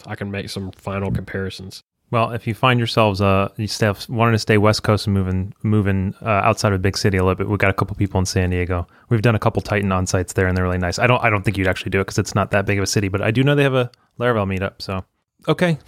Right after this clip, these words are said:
Speaker 2: that's a lot of work.
Speaker 1: <laughs>
Speaker 2: I'm glad I'm not the one responsible for
Speaker 1: Yeah,
Speaker 2: that.
Speaker 1: and just to mention, just to not neglect Laracon E U, I know they're already deep into planning, uh, Laracon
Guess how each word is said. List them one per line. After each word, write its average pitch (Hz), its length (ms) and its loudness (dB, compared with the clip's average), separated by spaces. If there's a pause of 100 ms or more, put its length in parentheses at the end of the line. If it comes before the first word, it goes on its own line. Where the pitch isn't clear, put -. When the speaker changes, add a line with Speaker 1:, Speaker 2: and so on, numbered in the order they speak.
Speaker 2:
that's 156 200 2
a 185 60 4
lot 175 160 4
of 170 80 2
work. 165 280 0
Speaker 1:
<laughs> - 40 -10
Speaker 2:
I'm 139 140 -2
glad 143 180 2
I'm 139 100 0
not 135 140 0
the 143 80 0
one 127 100 2
responsible 113 480 0
for 117 60 0
Speaker 1:
Yeah, 120 140 4
Speaker 2:
that. 139 100 0
Speaker 1:
and 135 160 0
just 160 180 0
to 165 60 2
mention, 135 400 0
just 123 200 0
to 131 40 2
not 113 220 2
neglect 107 340 -4
Laracon 107 420 0
E 101 60 0 (140)
U, 104 100 0
I 98 80 2
know 107 220 2
they're 107 240 2
already 95 540 0 (580)
deep 120 240 -4
into 98 160 -2
planning, 101 440 2
uh, 98 260 0
Laracon 101 800 0